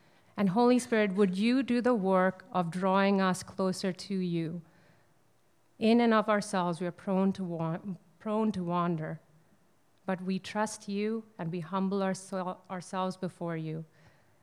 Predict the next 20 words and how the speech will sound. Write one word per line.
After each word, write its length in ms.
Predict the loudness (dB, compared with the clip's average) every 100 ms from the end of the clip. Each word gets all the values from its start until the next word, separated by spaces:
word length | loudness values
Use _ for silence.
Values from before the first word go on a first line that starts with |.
| _ _ _ -18
It's 140 | -8
in 80 | -4
Jesus' 400 | -2 -2 -4 -6
name 160 | -2 -2
we 80 | -2
pray. 420 | -4 -8 -8 -10 -6
Amen. 380 | -4 -4 -4 -8 _ _ _ _ _ _ _ _ -20 -20 -20 -14
So 240 | 0 4
let's 280 | 4 4 2
dig 180 | 4 4
into 200 | 2 2
our 100 | 2
passage. 540 | 2 -2 -2 -6 -14 -18 _ _ _ _
Look 180 | 0 0
at 140 | 0 2
verse 240 | 2 2
twenty-two 640 | -2 -4 -4 -4 -4 -4
with 200 | -4 -6
me. 240 | -6 -10 -14 -18 _ _ _ _ _ _
"Wives, 720 | 0 6 10 10 6 0 -10